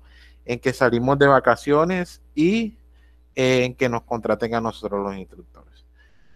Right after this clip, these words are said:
Entonces, eh, vuelvo y recuerdo, la fecha de envío es hasta el dieciséis,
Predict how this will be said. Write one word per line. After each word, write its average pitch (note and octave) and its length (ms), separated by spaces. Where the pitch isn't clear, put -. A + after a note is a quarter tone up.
Entonces, D3+ 920
eh, C#3 180
vuelvo C3 320
y D3 40
recuerdo, D3+ 680
la B2+ 160
fecha C#3 400
de D#3 80
envío D3 600
es A#2+ 320
hasta C#3 260
el C3 60
dieciséis, B2 920